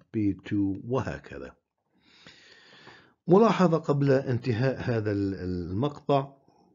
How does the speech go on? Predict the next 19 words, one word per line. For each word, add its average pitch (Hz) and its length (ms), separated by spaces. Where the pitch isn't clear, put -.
على 110 220
أمل 107 380
أن 98 200
نلتقي 101 400
إن 92 40
شاء 95 180
الله 95 100
بمقطع 90 480
آخر. 135 300
ملاحظة 135 540
أنه 131 160
الآن 147 560
الأجريجيت 156 560
ديماند، 117 560
لاحظوا 117 420
لي 127 300
هذا 127 260
الأجريجيت 110 460
ديماند 90 760